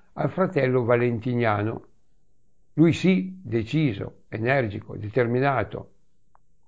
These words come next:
anche se altrettanto ignorante. A Costi-, a Costantinopoli Valente non godeva di molta popolarità ed era inoltre malvisto dai cristiani cattolici perché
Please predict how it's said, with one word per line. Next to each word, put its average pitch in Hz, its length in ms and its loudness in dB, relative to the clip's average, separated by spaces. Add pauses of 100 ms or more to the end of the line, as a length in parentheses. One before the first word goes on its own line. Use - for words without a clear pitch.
(120)
anche 156 340 -2
se 110 140 -4
altrettanto 104 580 -6
ignorante. - 600 -8 (1500)
A 156 120 2
Costi-, 147 420 2
a 151 160 4
Costantinopoli 117 1000 -2
Valente 135 640 0 (260)
non 156 240 2
godeva 143 400 4
di 120 100 0
molta 120 380 0
popolarità 110 840 -2 (400)
ed - 220 -6
era 160 160 6
inoltre 165 440 2
malvisto 151 600 2
dai 135 160 0
cristiani 147 500 -2
cattolici 139 640 -2
perché - 480 -4